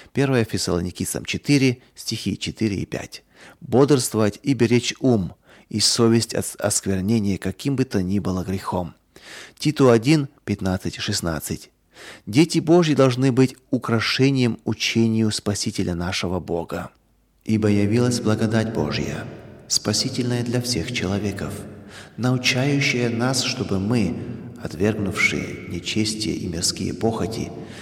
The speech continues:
целомудренно, праведно и благочестиво жили в нынешнем веке». Титу два,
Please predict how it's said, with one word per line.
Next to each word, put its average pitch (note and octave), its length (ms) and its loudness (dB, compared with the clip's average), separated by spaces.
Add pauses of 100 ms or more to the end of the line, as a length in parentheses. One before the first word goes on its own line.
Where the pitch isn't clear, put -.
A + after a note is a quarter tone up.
(120)
целомудренно, B2 800 2
праведно A2+ 880 0
и F#2 80 -6
благочестиво F2+ 840 -2
жили G2 520 0
в - 160 -10
нынешнем D#2 400 -4
веке». - 460 -8 (1800)
Титу D3+ 280 2
два, D3 480 2